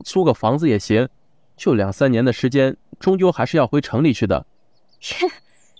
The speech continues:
Speaker 2: 你不是说喜欢这里的山水风光吗？怎么现在老想回城里去呢？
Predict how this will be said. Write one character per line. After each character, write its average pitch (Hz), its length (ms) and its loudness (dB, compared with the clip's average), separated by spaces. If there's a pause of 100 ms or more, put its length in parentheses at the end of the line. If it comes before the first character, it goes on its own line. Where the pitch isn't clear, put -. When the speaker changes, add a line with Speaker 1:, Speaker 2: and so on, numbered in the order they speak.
(180)
Speaker 2:
你 339 100 6
不 339 140 2
是 381 100 0
说 415 160 0
喜 330 180 -2
欢 240 200 0
这 370 120 2
里 262 120 2
的 220 80 0
山 370 200 -2
水 208 140 -2
风 311 220 0
光 311 200 2
吗？ 240 300 0 (760)
怎 - 140 0
么 277 80 4
现 427 240 0
在 381 140 2
老 254 180 4
想 302 220 0
回 262 120 0
城 202 240 -2
里 220 120 0
去 208 160 -4
呢？ 185 240 -2